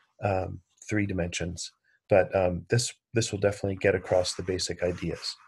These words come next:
So, um, okay, so we're gonna be using conservation laws and the Lorentz transformations,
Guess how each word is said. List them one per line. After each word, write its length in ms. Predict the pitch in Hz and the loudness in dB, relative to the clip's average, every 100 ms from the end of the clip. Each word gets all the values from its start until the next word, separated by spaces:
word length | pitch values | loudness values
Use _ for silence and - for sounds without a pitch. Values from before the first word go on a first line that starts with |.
| _ _ - - - _ | _ _ -20 -20 -20 _
So, 520 | - - - 127 123 - | -8 -2 6 8 8 6
um, 460 | 117 110 107 104 95 - _ _ _ _ 180 | 4 4 2 -2 -6 -16 _ _ _ _ 2
okay, 280 | 180 87 - - - - | 4 4 -2 -16 -20 -14
so 140 | - 131 | 0 2
we're 80 | |
gonna 180 | 135 160 | 6 6
be 140 | 156 151 | 4 4
using 320 | 139 131 120 | 4 4 2
conservation 800 | - 127 123 110 120 143 110 101 | 4 2 4 2 2 2 0 0
laws 540 | 92 90 98 110 - - | 2 0 -2 -6 -12 -4
and 320 | 110 110 107 | 2 2 2
the 60 | 104 | 2
Lorentz 360 | 101 110 123 - | 4 4 2 0
transformations, 1120 | - 95 - 90 87 87 - 98 98 - | 0 0 -2 -2 -2 -4 -6 -10 -10 -12